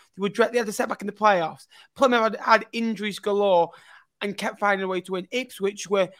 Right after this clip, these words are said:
nowhere near the quality they were until that last fifteen games of the season. So, again, there's gonna be setbacks, but Oxford have already won the same amount of games as they did last season. Like,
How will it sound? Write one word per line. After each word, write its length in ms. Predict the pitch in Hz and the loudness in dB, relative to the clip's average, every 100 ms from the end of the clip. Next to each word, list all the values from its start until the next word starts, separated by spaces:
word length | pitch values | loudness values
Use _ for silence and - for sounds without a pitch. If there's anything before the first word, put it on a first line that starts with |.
| _ _ - | _ _ -6
nowhere 300 | 214 214 214 | 0 0 0
near 400 | 214 220 226 202 | -2 0 2 0
the 60 | |
quality 440 | 190 185 175 165 170 | -2 -4 -4 -6 -10
they 80 | 160 | -6
were 140 | 165 | -6
until 240 | 160 175 | -6 -8
that 100 | 170 | -8
last 240 | 175 165 - | -8 -10 -14
fifteen 320 | 160 - 160 | -16 -12 -8
games 200 | 160 156 | -8 -10
of 40 | |
the 80 | 156 | -14
season. 460 | 151 160 147 151 156 | -10 -8 -8 -10 -8
So, 200 | 190 175 _ _ _ - | -4 -4 _ _ _ -6
again, 320 | 185 185 170 | -2 0 0
there's 100 | 165 | -2
gonna 140 | 185 220 | -10 -8
be 80 | 208 | -8
setbacks, 560 | - 202 - 170 175 - | -6 -6 -6 -10 -10 -12
but 120 | - | -4
Oxford 320 | 247 247 208 - | -4 -4 -16 -10
have 120 | 202 | -8
already 220 | 277 370 330 | -6 -6 -8
won 100 | 254 | -10
the 80 | 240 | -6
same 160 | 220 | -6
amount 160 | 208 208 | -4 -6
of 40 | 180 | -6
games 200 | 185 170 | -10 -10
as 80 | |
they 40 | 170 | -10
did 100 | 180 | -6
last 320 | 190 233 - | -2 -2 -4
season. 420 | 185 160 139 135 - _ - | -8 -8 -8 -12 -18 _ -2
Like, 220 | 220 214 | 0 0